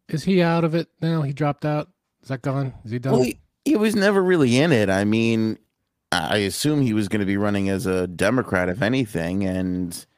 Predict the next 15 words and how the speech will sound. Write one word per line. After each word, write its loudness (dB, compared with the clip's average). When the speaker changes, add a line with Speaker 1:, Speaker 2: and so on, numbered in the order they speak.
Speaker 2:
you -4
know, 2
they 4
have 2
their 4
candidate. 0
You 0
know, 2
I'm -2
pretty 0
sure 0
they 2
have 0
their 2
candidate. -2